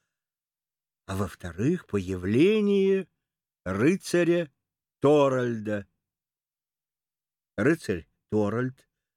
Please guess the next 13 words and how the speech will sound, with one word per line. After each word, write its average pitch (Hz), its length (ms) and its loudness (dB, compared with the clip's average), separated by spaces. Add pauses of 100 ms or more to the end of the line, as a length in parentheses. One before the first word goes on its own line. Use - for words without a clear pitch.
(420)
был 139 300 0
прекрасный 135 580 -2
молодой 95 400 -2
человек 95 460 -4
двадцати 107 500 -4
двадцати 131 380 -4
двух 127 260 -4
лет. 82 220 -6 (1120)
Несмотря 135 560 0
на 135 80 -2
свою 110 340 -2
молодость, 135 760 0 (240)
успел, 170 880 -2